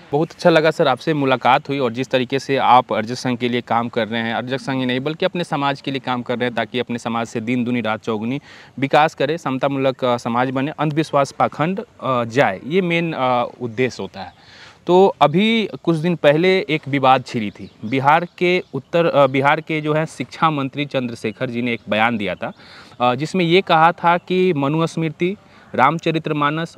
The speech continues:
और Bunch of Thought, ये जो तीन ग्रंथ है वो नफरती ग्रंथ है और समाज में नफरत पैदा करती है। तो इस पे काफ़ी सारा विवाद हुआ, काफ़ी विरोधाभास हुआ, काफ़ी सारे बाबाओं ने,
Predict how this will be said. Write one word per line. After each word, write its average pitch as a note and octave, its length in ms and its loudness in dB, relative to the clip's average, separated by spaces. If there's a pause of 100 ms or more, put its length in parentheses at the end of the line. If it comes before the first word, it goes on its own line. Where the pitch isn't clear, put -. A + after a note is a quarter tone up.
(100)
और E3 120 2
Bunch D3 340 0
of D3+ 140 0
Thought, G#2 340 -4 (140)
ये B2+ 160 0
जो F#3 120 2
तीन F#3 400 2
ग्रंथ D#3 380 2
है D#3 180 0 (260)
वो E3 200 4
नफरती F3+ 520 2
ग्रंथ B2+ 360 2
है F3+ 60 0
और E3+ 140 -4
समाज F3 480 0
में F3+ 120 -2
नफरत F3 360 0
पैदा G#2+ 240 0
करती G2 320 -8
है। A2 120 -16 (600)
तो G#3 320 6
इस F3+ 140 -6
पे A3+ 140 0
काफ़ी E3 380 0
सारा E3 300 2
विवाद C#3 400 0
हुआ, D#3 140 0
काफ़ी C#3+ 400 -2
विरोधाभास C#3 720 0
हुआ, C#3 200 0 (460)
काफ़ी C3 240 2
सारे D3 300 2
बाबाओं C3 420 4
ने, C#3+ 280 0